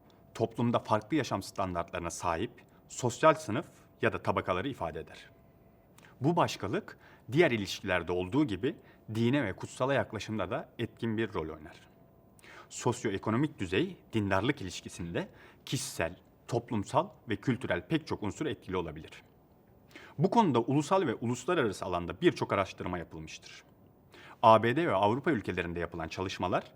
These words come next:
dini faaliyetlerin daha çok orta gelir düzeyinde olanlar tarafından yürütüldüğünü gösterir. Zenginler daha çok göze hitap eden dini faaliyetlerde yer alırken, yoksullar genellikle dinin duygusal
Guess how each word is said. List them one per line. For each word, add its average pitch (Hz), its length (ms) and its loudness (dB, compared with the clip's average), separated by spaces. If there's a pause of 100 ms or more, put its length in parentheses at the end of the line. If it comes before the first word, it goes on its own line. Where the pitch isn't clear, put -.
(400)
dini 120 300 6
faaliyetlerin 92 680 -2 (160)
daha 123 180 4
çok - 260 -4
orta 113 240 4
gelir 92 320 0
düzeyinde 85 360 -4
olanlar 98 460 2
tarafından 85 380 -4
yürütüldüğünü 90 600 -4
gösterir. 82 520 -8 (1000)
Zenginler 170 640 4 (200)
daha 156 160 6
çok - 240 -4
göze 120 220 4
hitap 90 280 4
eden 101 320 -2
dini 117 260 6
faaliyetlerde 85 640 0
yer 85 140 0
alırken, 117 480 0 (480)
yoksullar 139 600 6 (300)
genellikle 143 580 6
dinin 120 400 2
duygusal 117 480 2